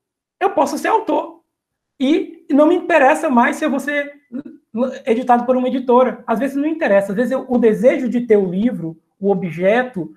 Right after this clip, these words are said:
ele se sobrepõe ao desejo do alcance, ao desejo de ser chamado, reconhecido como um escritor. Acho que as pessoas, elas agora se reconhecem como escritor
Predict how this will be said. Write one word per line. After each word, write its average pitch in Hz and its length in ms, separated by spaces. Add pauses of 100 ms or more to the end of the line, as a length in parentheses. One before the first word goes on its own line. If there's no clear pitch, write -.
(160)
ele 226 160
se 233 120
sobrepõe 247 920 (180)
ao 185 180
desejo 226 460
do 254 100
alcance, 240 680 (440)
ao 208 120
desejo 220 360
de 220 80
ser 233 120
chamado, 196 400
reconhecido 220 520
como 233 200
um 247 80
escritor. 185 680 (500)
Acho 196 160
que - 80
as 240 80
pessoas, 262 340
elas 233 180
agora 220 200
se 285 160
reconhecem 285 640
como 226 200
escritor 202 720